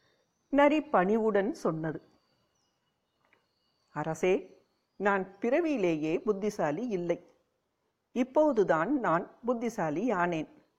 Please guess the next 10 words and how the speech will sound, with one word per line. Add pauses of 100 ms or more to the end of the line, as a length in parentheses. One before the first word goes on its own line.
(220)
தங்கள்
பாராட்டுகளையும் (300)
பெறுகிறேன்." (1400)
"அதெப்பிடி (400)
திடீரென்று
புத்திசாலியானாய்?" (1200)
"பிரபுவே, (440)
சற்று
முன்புதான் (160)
புத்திசாலியானேன்.